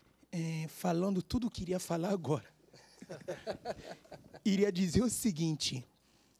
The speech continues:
em todo o tempo que houve perseguição da igreja,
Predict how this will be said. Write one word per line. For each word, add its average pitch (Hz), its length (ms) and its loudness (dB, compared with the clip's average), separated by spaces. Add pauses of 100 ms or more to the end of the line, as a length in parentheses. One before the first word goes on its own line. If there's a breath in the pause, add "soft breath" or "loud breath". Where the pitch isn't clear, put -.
(100)
em 202 120 6
todo 226 360 2
o - 40 2
tempo 175 540 -2 (480)
que 185 140 4
houve 202 200 4
perseguição 175 760 0
da 165 80 2
igreja, 151 460 2